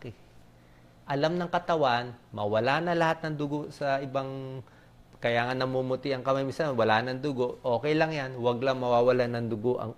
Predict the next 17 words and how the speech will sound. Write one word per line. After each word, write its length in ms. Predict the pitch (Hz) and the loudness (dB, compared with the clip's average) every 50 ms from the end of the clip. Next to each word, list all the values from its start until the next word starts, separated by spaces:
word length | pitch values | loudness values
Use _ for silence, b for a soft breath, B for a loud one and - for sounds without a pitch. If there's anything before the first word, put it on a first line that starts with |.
| - | -8
ulo. 400 | 110 98 98 101 110 107 101 101 - - | -6 -6 -4 -4 -4 -6 -6 -8 -8 -6
Pag 160 | 110 110 113 | -4 -2 2
nawala 320 | 113 123 131 139 151 160 160 | 4 4 4 4 2 -4 -6
ng 100 | 160 156 156 | -6 -4 -4
dugo 240 | 165 151 170 165 156 | -2 -2 0 0 -2
ang 100 | 160 - - | -2 -2 -2
ulo, 560 | 170 175 175 165 143 - 120 120 127 127 - - - - - - - | 0 0 0 0 0 0 0 0 -2 -6 -12 -16 -20 -20 -20 -20 -14
collapse, 640 | - - 113 107 107 98 98 98 - - - - - - - | -8 -4 -4 -2 0 0 -2 -2 -4 -10 -20 -20 -16 -12 -12
patay 320 | 104 - - 98 98 98 | -12 -10 -10 -10 -10 -10
yung 80 | 101 95 | -12 -14
pasyente. 640 | - 98 95 - - 101 98 113 113 - - 120 - - - b b b b b b b | -14 -16 -18 -16 -16 -18 -18 -18 -18 -20 -20 -20 -20 -20 -20 b b b b b b b
So, 400 | - - - 120 120 117 113 - | -14 -10 -8 -6 -6 -6 -6 -2
carotid, 560 | - 127 123 123 127 120 120 - 139 123 104 98 95 - - - - 107 | 2 2 2 2 2 -2 -4 -4 -6 -6 -6 -8 -12 -18 -20 -16 -12 -10
yan 80 | 107 | -8
ang 80 | 110 107 | -8 -8
chinecheck 480 | - - 107 104 95 - - 107 - - 95 | -8 -8 -10 -8 -10 -10 -10 -12 -12 -12 -14
natin. 320 | 90 90 92 - - - | -14 -16 -16 -16 -18 -18